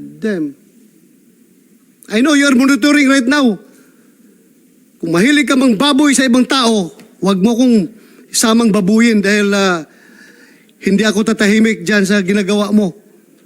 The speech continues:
Nababayaran ako ni Lisa Marcos? How dare you?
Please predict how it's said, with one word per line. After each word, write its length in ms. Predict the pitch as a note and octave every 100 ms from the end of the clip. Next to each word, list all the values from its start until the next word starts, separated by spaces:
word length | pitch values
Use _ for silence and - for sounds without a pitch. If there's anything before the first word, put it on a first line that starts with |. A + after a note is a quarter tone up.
| _ _ _ _ _ _ _ _ _ _ _ _ _ _ _ _ _ - _ _ _ _ _ _ A#3+
Nababayaran 560 | A#3 G#3 C#4 C#4 C#4
ako 160 | B3+ B3 A#3+
ni 80 | A#3
Lisa 240 | A#3+ A#3
Marcos? 560 | A3+ G#3+ G#4 G4 - - - - _ _ _ _ _ _ _ _ _ -
How 160 | D#4+
dare 380 | G#3 E3 E4+ D4
you? 180 | E4 F4+